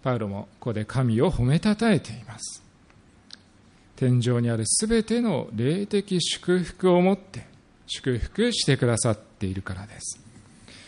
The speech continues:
また、エペソ一章二十三節には、「教会はキリストの体であり、すべてのものをすべてのもので満たす方が満ちておられるところです」あります。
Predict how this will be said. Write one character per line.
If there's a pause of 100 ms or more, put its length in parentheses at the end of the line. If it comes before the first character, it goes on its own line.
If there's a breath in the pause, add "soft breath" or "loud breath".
(360 loud breath)
ま
た、
エ
ペ
ソ
一
章
二
十
三
節
に
は、 (260)
「教
会
は
キ
リ
ス
ト
の
体
で
あ
り、 (120)
す
べ
て
の
も
の
を
す
べ
て
の
も
の
で
満
た
す
方
が
満
ち
て
お
ら
れ
る
と
こ
ろ
で
す」 (640)
あ
り
ま
す。